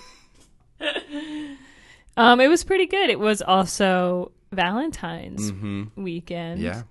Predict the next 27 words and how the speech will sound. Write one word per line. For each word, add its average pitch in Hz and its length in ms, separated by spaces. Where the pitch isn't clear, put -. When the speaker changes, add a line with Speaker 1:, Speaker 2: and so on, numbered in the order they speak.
Speaker 2:
love 87 200
is 175 100
in 170 60
Speaker 1:
Um, 98 120
Speaker 2:
the 110 80
air. 107 140
Speaker 1:
love 269 240
is 254 220
in 185 80
the 170 160
air. 170 280
My 202 160
Valentine, 196 1200
uh, 170 460
my 180 140
Valentine 185 680
presentation 165 1000
went 165 220
really 151 260
well. - 400
Speaker 2:
Oh, 135 140
yeah? 123 300
Speaker 1:
Yes. - 540
It - 60
went 185 120
over 180 160
well. 151 320